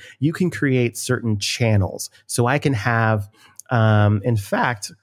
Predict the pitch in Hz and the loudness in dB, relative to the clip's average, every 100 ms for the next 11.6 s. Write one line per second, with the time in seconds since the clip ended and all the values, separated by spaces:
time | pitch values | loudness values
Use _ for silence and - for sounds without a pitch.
0 | _ _ - 190 143 117 107 104 110 110 | _ _ -4 -2 0 2 2 2 2 2
1 | 104 98 107 104 104 101 98 101 98 101 | 0 0 0 2 4 4 4 4 2 0
2 | 101 104 101 98 98 95 - _ 117 117 | -2 -2 0 0 0 -2 -6 _ -4 -2
3 | - - 110 101 95 98 101 _ _ _ | -4 -4 0 0 0 -2 -6 _ _ _
4 | _ _ _ - - - 120 120 117 120 | _ _ _ -20 -20 -12 -2 0 2 2
5 | 120 113 110 110 110 107 101 98 98 175 | 2 2 2 2 0 0 -2 -6 -8 -4
6 | 165 156 147 143 127 113 107 101 107 95 | -2 0 2 0 0 -2 -2 -4 -4 -2
7 | 101 151 139 - 135 127 127 123 104 101 | -2 -2 -4 -6 -2 0 0 -2 -4 -8
8 | 101 107 104 - - - 143 123 117 113 | -6 -4 -4 -6 -20 -4 -2 0 0 -2
9 | - _ - - - - 110 107 101 113 | -6 _ -20 -20 -12 -2 2 4 4 2
10 | 107 110 113 123 104 - - 117 104 110 | 0 0 0 2 0 -2 -4 -2 2 2
11 | 110 101 110 104 104 | 2 0 0 0 0